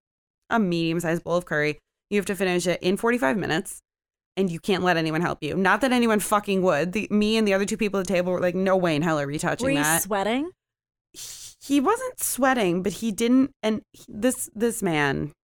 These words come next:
Speaker 1: Andy, has a gut of steel. Like, he can eat scorpion chilies, he can eat habaneros like they're popcorn. It's
Speaker 2: Yeah.
Speaker 1: disgusting.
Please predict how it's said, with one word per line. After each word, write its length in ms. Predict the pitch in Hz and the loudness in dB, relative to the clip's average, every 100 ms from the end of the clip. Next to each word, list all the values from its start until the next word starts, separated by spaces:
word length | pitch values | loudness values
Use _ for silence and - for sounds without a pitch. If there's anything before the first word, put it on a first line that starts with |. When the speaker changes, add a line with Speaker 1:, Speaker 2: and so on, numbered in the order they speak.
| _ | _
Speaker 1:
Andy, 240 | 202 208 214 | 0 2 2
has 180 | 190 | 0
a 140 | 175 156 _ 175 | -2 -6 _ -6
gut 260 | 185 175 - | -2 -2 -2
of 120 | 156 | -6
steel. 440 | - 143 107 - - _ _ _ _ | -6 -6 -4 -6 -10 _ _ _ _
Like, 240 | 180 175 | -4 -2
he 100 | 190 | -4
can 240 | 175 208 - | -2 -2 0
eat 340 | 202 196 190 - _ _ | -2 0 -2 -6 _ _
scorpion 460 | - - 185 185 180 | -8 -2 0 0 0
chilies, 340 | 175 170 170 | 0 0 -2
he 80 | 160 | -2
can 100 | 165 | -4
eat 120 | 175 | -2
habaneros 840 | 180 190 190 180 180 175 170 165 | -2 0 0 0 2 2 0 0
like 180 | 175 165 | -2 -2
they're 120 | 165 | -4
popcorn. 640 | 151 - 139 - 151 165 156 | -4 -4 -6 -6 -8 -4 -4
It's 180 | - 240 | -4 -4
Speaker 2:
Yeah. 220 | 220 202 | -4 -2
Speaker 1:
disgusting. 800 | 214 254 - 170 156 - - | 0 -2 0 0 -2 -6 -10